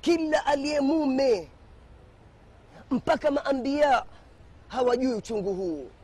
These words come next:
uchungu wa kuzaa. Umezaliwa wewe na mimi na aliye mfano wetu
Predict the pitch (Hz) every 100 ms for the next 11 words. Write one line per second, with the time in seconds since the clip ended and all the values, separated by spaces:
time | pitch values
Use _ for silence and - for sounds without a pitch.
0 | - - - - - 269 - 320 285 262
1 | 262 254 208 202 262 226 196 - - -
2 | - - - - - - - - - -
3 | - - - - - - - - - -
4 | - - - - - - - - - -
5 | - - - - - - - 269 247 240
6 | 247 247 262 262 269 277 220 196 147 -
7 | - - - - - - 214 254 269 311
8 | 285 233 190 139 - - - - - -
9 | - 254 269 247 254 - 247 247 247 233
10 | - 180